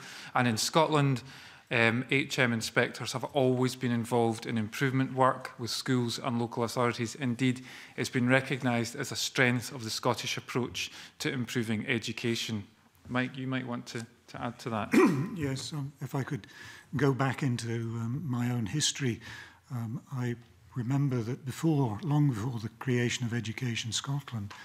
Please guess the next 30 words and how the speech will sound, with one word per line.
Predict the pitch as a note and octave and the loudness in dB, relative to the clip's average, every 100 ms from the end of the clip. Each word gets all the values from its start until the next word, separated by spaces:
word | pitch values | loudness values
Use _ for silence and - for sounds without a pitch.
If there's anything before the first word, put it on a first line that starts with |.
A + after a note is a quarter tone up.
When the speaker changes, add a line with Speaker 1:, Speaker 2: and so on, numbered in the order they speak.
| - - - - - | -18 -18 -20 -20 -4
Speaker 2:
there | C3+ C3 | 2 2
was | A#2+ | 2
concern | - A#2+ G#2+ - B2 A#2+ A#2 A2+ B2 | 0 -2 0 0 2 2 2 0 -2
expressed | D3 C3 - A#2+ G#2 - - B2+ | -6 -6 -6 -6 -6 -6 -8 -4
that | C3 - | -4 0
H | C#3+ C3+ C3 | 0 2 0
M | A2+ | 0
I | A2 A2 | 0 -2
E, | A2 A2+ G#2 F2+ - - - - - A#2 | -2 -4 -6 -10 -18 -20 -20 -20 -8 -4
um, | A2+ A2 - - _ | -2 -2 -4 -12 _
provided | - A#2+ A#2+ A#2 G#2+ | -6 -2 0 0 -4
both | B2+ A2 - | -4 -4 -6
advice | F#2 B2+ A#2 G#2 - - - - - - - - B2+ | -4 0 0 0 -4 -6 -10 -20 -20 -20 -20 -8 -2
and | A#2+ | 0
inspected | G#2+ G#2 - A#2+ - B2+ G#2+ | 0 0 -2 -4 -4 -6 -4
against | G2+ A#2+ - - - | -2 0 0 -4 -4
that | A2 F2 | -6 -6
advice. | A2 F2 A2 G2 - - - _ _ - - - - - | -8 -8 -8 -8 -10 -14 -16 _ _ -20 -18 -18 -20 -20
The | - | -8
creation | - B2 B2 - | 0 2 2 2
of | A#2+ | 0
Education | A#2+ G#2 G2+ A#2 G2+ A2 | 0 -2 -4 -2 -2 -2
Scotland | - C3 - A2 | -2 -4 -4 -8
has | A2 | -6
not | C3 - | -6 -4
changed | C3+ A#2 G#2 | 0 0 2
anything | B2 B2+ - G2+ | 2 2 0 -4
in | G2+ | -4
that | G#2 A2 C#3+ | -4 -6 -8
regard. | G2 G2 G2 F#2+ | -10 -8 -10 -12